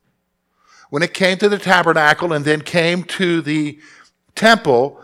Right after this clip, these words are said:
the presence of God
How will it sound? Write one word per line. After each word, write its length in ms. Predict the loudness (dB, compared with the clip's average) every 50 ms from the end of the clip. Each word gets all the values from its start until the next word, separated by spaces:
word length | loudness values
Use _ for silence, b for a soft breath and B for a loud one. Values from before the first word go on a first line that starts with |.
| b b b b b b b b _ _ -20 _ _ _ _ _ -20
the 300 | -10 2 2 2 2 2
presence 920 | -2 2 6 8 8 8 8 6 6 4 4 2 0 -2 -2 -2 -6 -12 _ _ _ 4
of 180 | 4 4 6
God 520 | 6 6 8 8 8 8 6 6 4 0